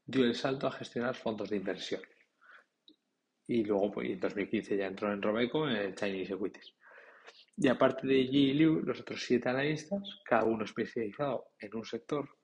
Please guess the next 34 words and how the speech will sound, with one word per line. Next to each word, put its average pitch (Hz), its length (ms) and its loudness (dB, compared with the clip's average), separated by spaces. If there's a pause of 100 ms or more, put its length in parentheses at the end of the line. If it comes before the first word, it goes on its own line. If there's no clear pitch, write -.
(640)
eh, 101 680 0
pues - 180 -2
puede 104 180 2
ser, 98 160 -6
por 101 120 0
ejemplo, 95 360 -2
pues - 160 -14
uno 110 140 -4
está 107 180 -6
en 113 80 -4
healthcare, - 420 -8 (180)
otro 113 240 -4
está 120 280 -4
en 123 180 -4
infraestructura, - 720 -10 (600)
otro 120 640 2
en 113 140 0
tecnología 98 640 -2 (380)
o, 107 400 4
y 110 120 2
otro 117 260 0
en 110 140 -2
consumo 113 460 -2
discrecional. 101 560 -4 (580)
Y 123 120 -2
aparte 110 400 0
de 113 60 4
repartirse 113 560 0
los 120 160 0
sectores, 139 580 -2 (100)
la 127 260 2
mitad 117 380 0
del 113 180 0
equipo 127 580 -2